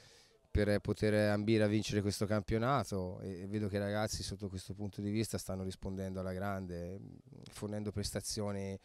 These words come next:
eh, in crescendo, perché dopo, dopo Lucca c'era stata la partita de-, co-, con San Marcavenza, dove non avevamo fatto benissimo,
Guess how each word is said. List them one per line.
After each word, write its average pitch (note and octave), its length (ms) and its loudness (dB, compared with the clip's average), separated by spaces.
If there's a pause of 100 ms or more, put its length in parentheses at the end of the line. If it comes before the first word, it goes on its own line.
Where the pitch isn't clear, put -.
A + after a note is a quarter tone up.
(560)
eh, F#2 520 -6
in G#2+ 120 -2
crescendo, G2 640 0
perché F#2+ 600 -6
dopo, G#2 380 -2
dopo G#2 260 -2
Lucca A2+ 340 0
c'era G2+ 220 -4
stata G2+ 260 -8
la G#2 100 -4
partita G#2+ 460 -4
de-, G#2 360 0
co-, G#2 180 -4
con G#2+ 120 -6
San G#2 200 -4
Marcavenza, A2 560 0
dove G2+ 400 -2
non G#2 160 -8
avevamo G#2 280 -4
fatto G#2+ 300 -6
benissimo, A2 680 -2